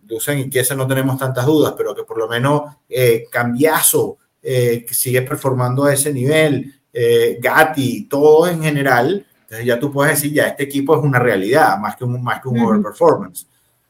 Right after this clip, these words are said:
Speaker 1: O sea, esta temporada, esta temporada, desde cómo arrancamos a hoy, yo creo que todavía puede ser overperformance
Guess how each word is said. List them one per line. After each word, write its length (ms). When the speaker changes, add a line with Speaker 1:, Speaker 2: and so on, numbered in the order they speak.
Speaker 1:
O 60
sea, 260
esta 300
temporada, 680
esta 240
temporada, 420
desde 260
cómo 240
arrancamos 560
a 100
hoy, 200
yo 240
creo 300
que 100
todavía 380
puede 160
ser 160
overperformance 920